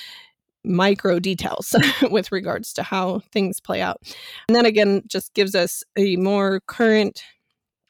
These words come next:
cash flow so that we can look at those next, you know, three months and know e-, more exactly where we should stand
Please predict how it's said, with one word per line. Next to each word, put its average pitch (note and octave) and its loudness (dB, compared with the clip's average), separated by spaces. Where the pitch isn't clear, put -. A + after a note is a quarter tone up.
cash A#3 2
flow G#3+ 4
so G3+ -2
that F#3+ 0
we G3 -6
can G#3 -2
look G3+ -2
at G#3 -6
those G3+ -4
next, - -4
you G#3 -2
know, F3+ -2
three G#3+ 2
months G3 0
and G3 4
know G3 2
e-, G3 -4
more G#3 4
exactly G3+ 2
where F#3 2
we F3+ -4
should G3+ -6
stand F3 -4